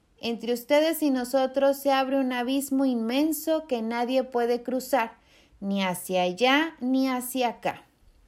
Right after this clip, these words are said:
El rico insistió:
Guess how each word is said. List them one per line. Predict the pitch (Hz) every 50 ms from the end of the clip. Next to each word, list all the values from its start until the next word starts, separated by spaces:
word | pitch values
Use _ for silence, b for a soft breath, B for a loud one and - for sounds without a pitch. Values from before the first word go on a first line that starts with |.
| b b b b b b b b b b b b b _ -
El | 214 214 214
rico | 214 208 233 247 247 - - 285
insistió: | 294 294 285 277 - - 202 190 - - - - 202 202 185 180 170